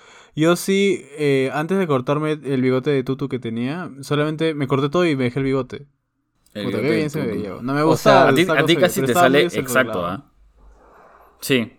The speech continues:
Speaker 3: O sea, a Jorgito con bigote le perdonas, pero a Jo-,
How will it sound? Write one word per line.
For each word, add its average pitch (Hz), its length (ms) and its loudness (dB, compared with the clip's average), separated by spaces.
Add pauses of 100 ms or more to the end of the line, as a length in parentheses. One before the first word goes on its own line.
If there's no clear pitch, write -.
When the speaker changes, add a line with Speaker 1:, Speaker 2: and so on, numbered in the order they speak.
(140)
Speaker 3:
O 104 60 -10
sea, 120 280 0
a 117 40 2
Jorgito 180 720 2 (200)
con 143 220 0
bigote 147 760 2
le 127 320 0
perdonas, 131 520 -2
pero 107 160 -2
a - 20 -4
Jo-, 98 140 -10